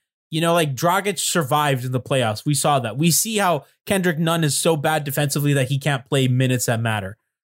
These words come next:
right? Like, in the playoffs when things count, like, if he's, if this is happening in the regular season, imagine when a team gets two weeks. Imagine when, when a good coach gets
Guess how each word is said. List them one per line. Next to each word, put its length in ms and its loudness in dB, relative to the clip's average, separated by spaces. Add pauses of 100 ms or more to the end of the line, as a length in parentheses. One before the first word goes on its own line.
(100)
right? 240 0
Like, 220 -2 (260)
in 160 2
the 100 2
playoffs 480 -2
when 160 -2
things 220 0
count, 200 -2
like, 120 0
if 140 -2
he's, 200 0
if 160 -2
this 160 0
is 80 0
happening 280 0
in 80 -2
the 80 2
regular 300 0
season, 380 -2 (260)
imagine 300 0
when 140 0
a 80 2
team 240 0
gets 180 0
two 200 0
weeks. 320 2
Imagine 400 -2
when, 220 0 (420)
when 180 2
a 80 2
good 260 2
coach 500 -2 (160)
gets 280 -2